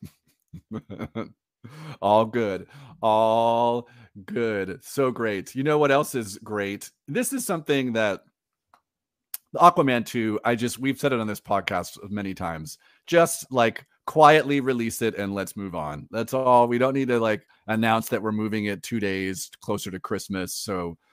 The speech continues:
we can give, you know, people coal in their stockings. Let's just, <laughs> let's just release it on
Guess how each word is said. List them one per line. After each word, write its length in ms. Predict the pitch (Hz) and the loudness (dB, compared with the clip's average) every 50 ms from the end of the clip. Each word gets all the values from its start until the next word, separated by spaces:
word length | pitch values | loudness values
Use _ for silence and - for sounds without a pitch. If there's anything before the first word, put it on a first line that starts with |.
| _ _ _ _ - | _ _ _ _ -8
we 100 | 104 110 | -6 -4
can 200 | - 117 104 101 | -4 -4 -4 -4
give, 240 | 87 113 110 98 - - | -2 -2 -2 -2 -4 -4
you 100 | 120 113 | -4 -2
know, 260 | 101 95 95 92 85 - | 0 0 0 -2 -4 -6
people 300 | - - 120 - - 98 - | -6 -6 -6 -4 -6 -8 -4
coal 320 | - - 120 113 113 110 | 2 4 4 6 6 4
in 60 | 101 | 2
their 140 | 101 98 101 | 0 0 -2
stockings. 680 | - - - 107 95 95 - - 92 87 85 90 92 - | -4 -2 2 2 2 2 0 -2 -4 -2 -4 -4 -2 0
Let's 220 | 131 151 156 - | 0 0 0 -2
just, 460 | - - 165 156 147 - - - 202 - - - _ | -2 2 4 4 4 2 0 -6 -8 -10 -12 -20 _
<laughs> 140 | _ _ _ - | _ _ _ -12
let's 200 | - 170 175 - | -12 -10 -10 -8
just 360 | - 233 - 139 - - - _ - - 160 165 160 135 - - | -8 -8 -8 -10 -12 -14 -18 _ -20 -20 -18 -16 -16 -16 -12 -4
release 360 | 95 104 107 127 151 156 - | -2 2 4 4 4 4 4
it 100 | 190 156 | 4 6
on 320 | 143 131 131 135 127 104 | 6 6 6 4 2 -2